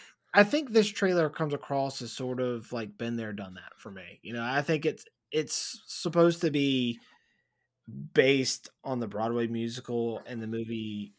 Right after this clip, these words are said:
itself, I believe, is supposed to be a musical. Uh, I think it's, like, a modern retelling. I,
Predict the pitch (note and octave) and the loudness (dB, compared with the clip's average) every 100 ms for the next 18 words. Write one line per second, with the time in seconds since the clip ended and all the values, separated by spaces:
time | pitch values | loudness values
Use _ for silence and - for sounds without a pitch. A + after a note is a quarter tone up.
0 | _ - C3+ - D3 B2 A#2+ A2 A2 A#2 | _ -12 -12 -4 -2 0 -2 -4 -2 -2
1 | A2 G2+ A#2+ A#2+ - A2 - _ - A#2 | -4 -8 -6 -8 -8 -12 -14 _ -8 -4
2 | C#3+ F3+ G#3+ A#3 B3 C4 D4 D#4 E4 E4+ | -2 0 0 0 -2 -2 -6 -4 -4 -6
3 | _ _ _ _ _ _ _ _ _ _ | _ _ _ _ _ _ _ _ _ _
4 | _ _ _ _ - D#3 A#2+ A2 G2+ G2 | _ _ _ _ -10 -4 -2 -4 -6 -12
5 | - _ _ _ _ - C#3+ C#3+ C#3 C3 | -20 _ _ _ _ -6 -4 -4 -4 -6
6 | A#2 A2 A2 B2+ C3+ C3 C3 - A3+ C#3+ | -6 -6 -2 0 0 -4 -8 -14 -10 -6
7 | C#3 D3 D3 E3+ F3 F3 E3+ _ _ - | -4 -2 -2 -2 -2 -6 -10 _ _ -14